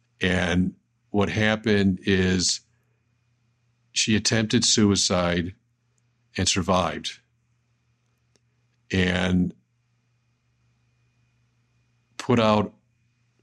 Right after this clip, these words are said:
so many thank yous on social media to the people that supported her after she survived that suicide attempt, that she felt she had a whole new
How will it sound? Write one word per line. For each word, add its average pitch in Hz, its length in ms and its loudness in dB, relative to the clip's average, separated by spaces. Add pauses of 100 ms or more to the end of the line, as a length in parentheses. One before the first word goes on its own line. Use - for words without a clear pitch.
(300)
so 110 300 2
many 113 560 4 (640)
thank 107 460 0
yous 92 340 2
on 90 80 -4
social 104 400 2
media 95 500 4
to - 180 -8
the 85 80 -4
people 101 500 0
that 87 360 -2 (380)
supported 104 640 2
her 90 440 2 (1200)
after 101 380 0
she 98 160 0
survived 92 460 0
that 82 80 -2
suicide 95 520 2
attempt, 82 540 -4 (540)
that - 160 -4
she - 100 -2
felt 101 320 0
she - 140 -2
had 92 80 0
a 87 60 0
whole 107 380 4
new 98 600 4